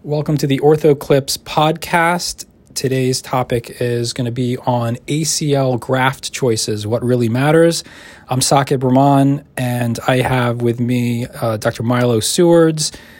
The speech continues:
who is, uh, Associate Professor of Orthopedic Surgery. He's also the Residency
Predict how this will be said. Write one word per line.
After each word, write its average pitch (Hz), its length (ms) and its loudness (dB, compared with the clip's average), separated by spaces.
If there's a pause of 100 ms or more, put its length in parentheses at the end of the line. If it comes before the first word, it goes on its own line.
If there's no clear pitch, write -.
(100)
who 123 300 0
is, 117 420 -2
uh, 117 220 -2
Associate 127 340 -2
Professor 127 400 -2
of 117 100 -2
Orthopedic 120 460 -2
Surgery. 147 360 2
He's 127 100 -2
also 151 180 -4
the 127 100 -6
Residency 120 840 0